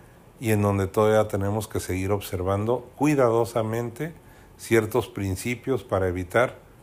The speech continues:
ser víctimas también del contagio de este virus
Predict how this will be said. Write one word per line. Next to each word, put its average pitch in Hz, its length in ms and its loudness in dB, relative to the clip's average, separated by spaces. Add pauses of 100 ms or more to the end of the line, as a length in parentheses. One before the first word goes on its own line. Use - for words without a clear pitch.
(260)
ser 107 280 2
víctimas 113 760 -4
también 92 520 -2 (220)
del 95 220 -4
contagio 98 720 -2 (420)
de 95 200 0
este 95 260 -2
virus 120 480 -2